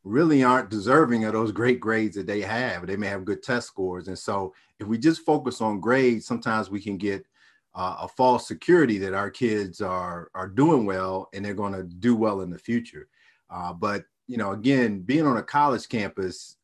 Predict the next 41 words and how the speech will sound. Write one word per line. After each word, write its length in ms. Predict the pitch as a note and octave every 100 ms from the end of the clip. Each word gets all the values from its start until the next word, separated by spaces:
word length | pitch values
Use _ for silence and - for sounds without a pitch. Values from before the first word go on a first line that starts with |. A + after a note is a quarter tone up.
| -
and 420 | F#2+ F#2 F2+ E2
those 240 | A2 B2+ A2+
grades 540 | G2+ A#2+ A#2+ A2 - _ _ _ _ _
begin 320 | A2 F#2+ A#3
to 80 | G#2+
drop 380 | F2 A#2 A2+ A#2
that 140 | A2+
first 280 | - A2 F#2+
semester, 800 | G#2 G#2+ B2 B2 - A#2+ A#2 A2+ - -
we 100 | G#2+
start 360 | - A#2 A2
looking 340 | G2+ A#2 A#2 G#2+
at 160 | G2
really 220 | G2+ G#2+ G2
what's 340 | A2 A2+ - _
at 220 | A2 G2+ -
the 100 | F2+ _
core 600 | - A3+ A2+ F2 F2 - -
of 180 | G2+ F#2+
either 280 | A2 G2
getting 420 | F#2 F2 A2+ A2+ G2+
a 40 |
good 200 | F#2+ G2+
grade 380 | E2+ F#2+ F#2+ F2+
or 80 | E2
not 260 | G#2 A#2+
getting 300 | G#2 F2 F2
a 60 | E2
good 200 | D#2+ E2+
grade. 340 | E2+ D#2+ D#2+
And 120 | F2
that's 220 | C3 F#3+ C3+
really 200 | D3+ B2+
what's 260 | G#2 G2
missing. 400 | G2+ A2+ - D2+ _ _ _ _ _ -
Um, 360 | F2+ F2+ F2 F#2
a 60 |
lot 160 | G#2+ D3
of 80 | C#3
times 240 | B2+ -
parents, 540 | - A#2+ A2+ - -